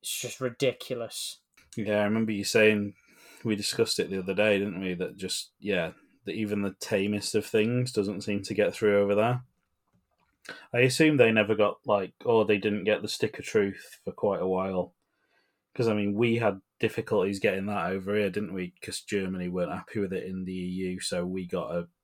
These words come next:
Speaker 2: like, doctored version in certain parts of it. It just, it annoys me, like, that one group of people can decide what ev-, what is right for everyone else.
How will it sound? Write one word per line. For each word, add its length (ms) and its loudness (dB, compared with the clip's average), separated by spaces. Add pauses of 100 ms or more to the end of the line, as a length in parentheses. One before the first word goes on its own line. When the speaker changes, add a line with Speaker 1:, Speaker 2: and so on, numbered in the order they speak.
(100)
Speaker 2:
like, 260 -6
doctored 440 -4
version 560 -6
in 140 -8
certain 360 -6
parts 360 -8
of 100 -8
it. 160 -8 (280)
It 120 -6
just, 240 -2
it 180 0
annoys 480 4
me, 200 0
like, 420 -6
that 180 2 (1040)
one 460 4
group 340 0
of 140 -6
people 440 2
can 180 4
decide 400 2
what 160 0
ev-, 180 -2
what 240 0
is 100 -6
right 360 2
for 120 0
everyone 380 4
else. 500 -2